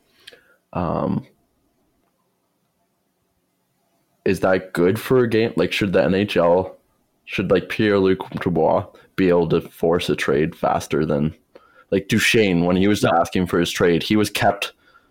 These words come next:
Speaker 1: for, like, the entire year so Sakic could get the perfect trade, even though Duchesne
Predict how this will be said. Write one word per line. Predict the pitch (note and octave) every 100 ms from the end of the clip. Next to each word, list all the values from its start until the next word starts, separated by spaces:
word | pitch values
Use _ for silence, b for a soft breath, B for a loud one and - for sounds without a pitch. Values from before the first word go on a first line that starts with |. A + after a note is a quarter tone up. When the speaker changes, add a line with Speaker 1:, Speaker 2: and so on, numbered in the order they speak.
| b b b -
Speaker 1:
for, | F#2
like, | F2+ -
the | G2
entire | F2+ F2+ - F#2+ F#2 F#2+ F#2
year | E2 F2+ F2 F#2 - _ _
so | - F#2+
Sakic | - F2 F2 - F2+ -
could | F#2 D#2+ -
get | E2 -
the | -
perfect | - F#2 - D#2 -
trade, | - C#2 - - B B
even | - F#2 F#2
though | F2+ F2
Duchesne | E2+ E2 - F#2 F2+ F2